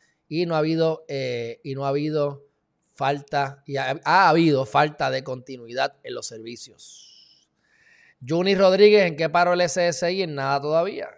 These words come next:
Eso no se ha visto todavía. Están argumentando, está, ya argumentaron. Ahora falta que el Supremo decida. Créeme que te vas a enterar porque eso va a salir por toda la prensa y aquí lo vamos a hablar obligado. Pero hasta el momento nada. Así que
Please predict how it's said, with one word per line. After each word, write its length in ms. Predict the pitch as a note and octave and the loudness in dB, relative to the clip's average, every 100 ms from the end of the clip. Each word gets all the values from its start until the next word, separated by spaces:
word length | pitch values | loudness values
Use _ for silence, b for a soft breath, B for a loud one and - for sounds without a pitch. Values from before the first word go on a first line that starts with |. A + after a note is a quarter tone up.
| - | -20
Eso 200 | C3 C3 | -20 -18
no 120 | C#3+ | -14
se 120 | B2 | -8
ha 40 | D3 | -6
visto 280 | E3+ F3+ | -6 -8
todavía. 420 | E3+ E3+ F#3 A3 D3+ | -4 -2 -2 -2 -6
Están 300 | - C3+ D3+ | -6 -8 -8
argumentando, 720 | D3+ D#3 D#3 F#3 G3 G#3 D#3 | -8 -8 -8 -4 -4 -4 -8
está, 320 | - C3 C#3+ | -6 -4 -4
ya 120 | C3+ C3+ | -4 -8
argumentaron. 680 | D#3+ F3 E3+ D3 C3+ A2 A2 _ _ _ - | -6 -12 -8 -4 -4 -4 _ _ _ _ -6
Ahora 280 | A#2+ B2 C#3 | -2 0 2
falta 300 | F3+ F3 D#3+ | 0 0 -4
que 60 | |
el 80 | C#3 | -6
Supremo 500 | - B2 D3 E3 C#3+ _ _ | -10 -4 -2 -2 -4 _ _
decida. 460 | C3 B2 D3+ C#3 | -6 -4 -2 0
Créeme 400 | A2+ E3 F#3+ F3+ | 0 2 4 4
que 100 | C#3+ | 2
te 80 | B2+ | 0
vas 140 | B2+ C3+ | 2 2
a 60 | |
enterar 400 | C#3+ C#3 D3 D#3+ | 0 -2 0 0
porque 140 | C#3 B2+ | -2 -6
eso 100 | C3+ | -4
va 60 | |
a 20 | |
salir 180 | C3+ D3+ | -2 -4
por 120 | C#3 | -4
toda 180 | C3 C#3+ | -2 0
la 20 | |
prensa 440 | D#3+ G#3 G#3 E3 E3 b b b _ | 2 2 0 -4 -6 b b b _
y 320 | C#3+ C#3 C3+ | -10 -6 -4
aquí 240 | B2+ B2 C3+ | -4 -4 -2
lo 80 | C#3+ | 2
vamos 220 | D3+ D3+ | 2 2
a 20 | |
hablar 180 | D3+ D#3 | 4 4
obligado. 520 | C3+ A#2+ A2+ A2 G#2 _ _ _ _ _ _ _ _ _ _ _ _ _ _ _ _ _ _ _ _ | 2 -2 -6 -8 -10 _ _ _ _ _ _ _ _ _ _ _ _ _ _ _ _ _ _ _ _
Pero 140 | - | -4
hasta 120 | B2+ C3 | -4 -2
el 80 | |
momento 300 | C3 C#3+ D#3+ | -4 -4 -2
nada. 360 | C#3+ B2 F#2 - _ _ _ _ _ _ _ - | -2 -2 -6 -16 _ _ _ _ _ _ _ -16
Así 180 | A#2+ F3 | -8 -2
que 320 | F3+ F#3+ - | 0 0 -2